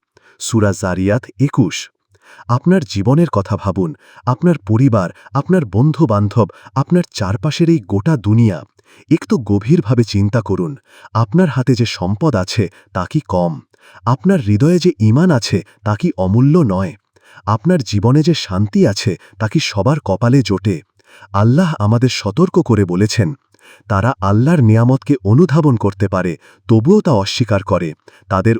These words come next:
অধিকাংশই কাফের।" কিন্তু আমরা কাফের হতে চাই না,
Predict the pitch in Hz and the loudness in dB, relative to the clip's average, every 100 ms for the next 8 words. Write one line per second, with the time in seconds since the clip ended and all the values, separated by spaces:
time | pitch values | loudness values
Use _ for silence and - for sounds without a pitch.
0 | 98 98 156 160 123 - 180 - 90 85 | 0 0 0 0 0 0 0 -2 -8 -6
1 | 92 76 - _ _ _ - - 156 156 | -8 -8 -12 _ _ _ -20 0 0 2
2 | 190 98 110 156 - 95 95 185 151 101 | 0 0 0 -2 -6 -10 -2 0 0 0
3 | 104 - 92 87 80 | -2 -2 -2 -2 -6